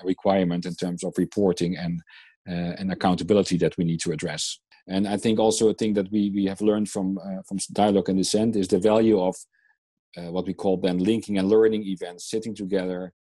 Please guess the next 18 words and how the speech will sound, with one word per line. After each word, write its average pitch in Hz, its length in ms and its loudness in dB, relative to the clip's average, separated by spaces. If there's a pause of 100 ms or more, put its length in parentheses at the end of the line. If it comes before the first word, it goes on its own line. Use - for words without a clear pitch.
(260)
um, 92 460 -8
inspiring 120 500 4
each 101 180 2
other 98 180 2
and 92 80 0
learning 107 260 2
from 95 220 -8
each 90 160 -8
other 92 240 -6
and 92 180 -10
giving 98 220 -6
each 95 140 -8
other 87 120 -6
feedback 90 480 -6 (520)
on 92 140 -2
what 98 260 2
could 120 200 2
work 92 340 2